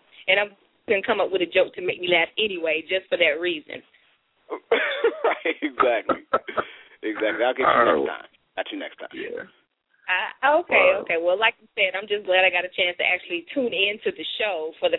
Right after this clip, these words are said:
Speaker 1: first time, even though it's the end of the year. But, you know, I'm glad I actually made it in two thousand twelve, and hopefully I'll be able to tune in some more in twenty thirteen. But you guys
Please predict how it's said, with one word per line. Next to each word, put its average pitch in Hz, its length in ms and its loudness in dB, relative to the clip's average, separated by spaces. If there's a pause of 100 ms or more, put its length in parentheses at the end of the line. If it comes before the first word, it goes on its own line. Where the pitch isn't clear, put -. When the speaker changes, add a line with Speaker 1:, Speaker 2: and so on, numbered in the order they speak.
Speaker 1:
first 175 240 2
time, 175 240 4
even 185 160 -2
though 170 100 6
it's 165 140 -2
the 165 80 0
end 196 240 0
of - 80 -14
the 170 80 -4
year. 165 400 2
But, 160 400 0
you 175 160 -8
know, 160 80 0
I'm 165 100 -2
glad 170 220 0
I 160 240 2
actually 170 320 -10
made 170 240 2
it 165 80 -6
in 165 80 -8 (240)
two 226 80 -14
thousand 175 420 -2
twelve, 185 460 0
and 165 160 -4 (400)
hopefully 185 320 2
I'll 175 100 4
be 175 140 -2
able 165 160 -2
to - 80 -8
tune 185 240 -2
in 175 160 0
some 170 160 -2
more 170 180 4
in 151 300 0
twenty 170 240 -4
thirteen. 156 640 -4
But 135 320 -2
you 165 180 -14
guys 156 300 2